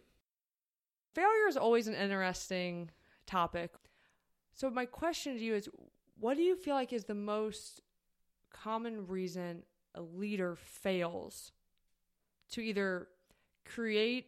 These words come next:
an effective vision or, more importantly, convey their vision to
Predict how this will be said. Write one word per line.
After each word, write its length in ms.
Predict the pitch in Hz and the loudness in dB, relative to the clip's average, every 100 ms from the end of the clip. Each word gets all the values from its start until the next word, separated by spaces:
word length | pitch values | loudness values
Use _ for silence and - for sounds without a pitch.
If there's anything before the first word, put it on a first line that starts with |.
| - | -4
an 120 | 196 | -4
effective 680 | 175 - 214 202 - 285 262 | -4 -4 -2 -2 -2 -4 -2
vision 420 | 311 277 294 277 - | -4 -2 -4 -4 -2
or, 280 | 208 196 - _ _ - | 0 0 -4 _ _ -10
more 200 | 220 220 | -4 -4
importantly, 400 | 214 208 202 190 | -4 -4 -4 -6
convey 580 | - 196 170 185 190 190 | -6 -8 -4 -2 0 0
their 200 | 190 180 | -2 -2
vision 640 | 175 180 175 180 175 170 | -2 -2 -2 -4 -4 -8
to 460 | - 196 180 180 | -6 -2 0 0